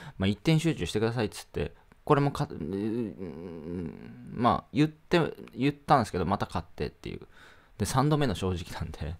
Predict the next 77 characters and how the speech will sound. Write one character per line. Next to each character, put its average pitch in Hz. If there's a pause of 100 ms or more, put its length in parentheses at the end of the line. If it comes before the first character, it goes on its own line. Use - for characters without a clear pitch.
(840)
う 90
ん、 85
も 85
う 87
破 104
産 170
す 165
る 165
よ -
っ -
て -
い -
う。 - (340)
ま 160
あ、 -
買 240
う 349
気 311
質 -
は 262
あ 262
る -
ん 202
で -
す -
よ 60
ね。 - (560)
も 143
う 143
全 202
然 190
買 160
う 143
ん 95
で -
す -
よ。 - (200)
だ 147
け 123
ど、 127 (160)
破 131
産 160
す 147
る、 120 (140)
破 143
産 160
す 151
る 143
よ 135
っ -
て -
話 -
で、 - (340)
断 117
り 110
ま 113
し -
た -
ね。 - (760)
ま 78
あ、 90
一 101
点 113
集 107
中 90
し -
て 80
く 78
だ -
さ -
い -
っ -
て -
い -
う。 - (960)
そ -
う。 -